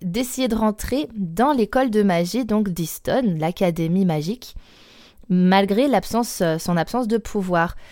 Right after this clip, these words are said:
Il va devoir essayer de jouer d'astuce pour réussir à intégrer cette académie et à se faire passer pour un élève comme les autres, alors qu'en fait, il n'a, euh, aucune capacité magique en lui. Forcément, ça va créer des,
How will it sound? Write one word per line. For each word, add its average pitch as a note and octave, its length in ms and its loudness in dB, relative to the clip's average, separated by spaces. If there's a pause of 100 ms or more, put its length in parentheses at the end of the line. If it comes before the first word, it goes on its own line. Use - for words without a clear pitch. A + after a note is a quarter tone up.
(160)
Il E3+ 140 -2
va E3 160 2
devoir F#3 320 0
essayer F#3 500 0
de F3 380 0
jouer E3+ 320 2
d'astuce F#3 560 -2
pour F#3+ 240 -6
réussir F3+ 520 -2
à F#3 180 2
intégrer G#3 420 0
cette F#3 240 -2
académie F#3 580 2
et E3+ 220 4
à E3 80 4
se - 80 -8
faire F3 180 -2
passer F#3 340 2
pour F#3+ 200 -4
un F3 100 2
élève F3 260 4
comme F#3+ 200 4
les F3+ 240 2
autres, C4 200 0 (360)
alors F3+ 260 2
qu'en D#3 220 -2
fait, - 340 -2
il F3 220 0
n'a, F#3+ 300 4
euh, D3+ 160 2 (400)
aucune A3 280 0
capacité G3+ 600 0
magique F#3+ 580 0
en G3+ 140 2
lui. F3+ 260 -2 (540)
Forcément, F#3 540 0
ça F#3+ 180 0
va E3 140 2
créer F#3+ 280 0
des, E3+ 400 0